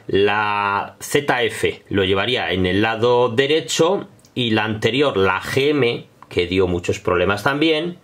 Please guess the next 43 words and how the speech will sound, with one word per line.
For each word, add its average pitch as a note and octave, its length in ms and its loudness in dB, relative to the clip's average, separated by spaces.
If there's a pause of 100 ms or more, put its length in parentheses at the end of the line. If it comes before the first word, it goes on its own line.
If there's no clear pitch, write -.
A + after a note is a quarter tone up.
(340)
bueno, A#2+ 220 0
pues F#2 220 -2
esta, C#3 480 -4 (320)
fijaros, A2+ 480 -2
el F#2+ 160 -2
tornillo A#2 580 0
de G#2 140 0
llenado A#2 340 0
lo G#2+ 160 -2
tiene A#2 220 -2
aquí. E2 340 -4 (640)
Estos G#2 320 0
dos C3+ 460 -4
orificios B2 880 0 (260)
que - 140 -2
hay F#2+ 180 2
aquí F#2+ 220 -2
arriba, B2+ 480 0 (320)
eh, A2 140 0
por A2 180 0
aquí G2+ 200 -2
saldrían, C#3+ 840 -2 (360)
eh, G#2+ 300 -2
los G#2+ 240 -2
tubos D3+ 520 0
de C#3 120 2
refrigeración C3+ 880 0
de C3+ 80 2
aceite G2 500 -4
que - 120 -2
irían G#2 240 0
hacia G#2+ 240 -2
el F2+ 80 0
radiador F2+ 460 0
que - 80 0
está G#2+ 260 -4
situado G#2+ 400 -2
en B2 60 2
la F#2 140 -2
parte A2+ 300 -2
delantera G2+ 540 0
del F2+ 120 0
motor, D#2+ 360 -2